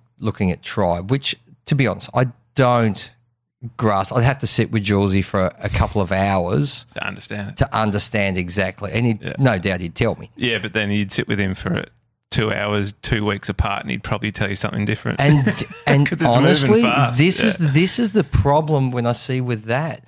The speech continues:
Speaker 2: Yeah.
Speaker 1: is, like, if I was an investor in that, I'd find it hard to grasp. For one, I do, I, I'd have to, obviously, I would understand it if I put my energy into it
Speaker 2: Yeah.
Speaker 1: to, to understand it. And
Speaker 2: Yeah.
Speaker 1: I just haven't bothered 'cause I s-,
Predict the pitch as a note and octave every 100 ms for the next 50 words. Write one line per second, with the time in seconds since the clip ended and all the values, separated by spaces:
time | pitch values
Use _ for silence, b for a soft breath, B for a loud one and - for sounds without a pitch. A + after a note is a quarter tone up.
0 | - F#2+ G2 - C3+ C#3 C3+ - C3+ C3+
1 | G3 G3 E3 A#2 F#2+ - F3+ G3+ - A2+
2 | G2 - B2+ B2+ - C3+ C#3+ B2+ - C3
3 | B2 A#2 B2 C3 B2 - A2 D3+ F#3+ D#3
4 | C3+ b b b - B2 A#2 - _ _
5 | - C3+ C3 C3 C#3 C#3+ D#3+ D#3 B2+ G#2
6 | E3 C#3+ C3+ A#2+ A2+ - - - C#3+ D#3+
7 | D3+ C3 A2 A#2 A#2+ A2 A2+ G#2 G#2+ F#2
8 | G#2 G#2+ G#2+ G2+ F#2+ G2+ F#2+ - B2+ -
9 | G#2 F2 - - G#2+ A2+ F2+ - - -
10 | - G#2 G#2 A2 A#2 A#2+ G2 F#2 F#2 F#2
11 | F#2 G#2+ F#2 A2 E2+ - _ - -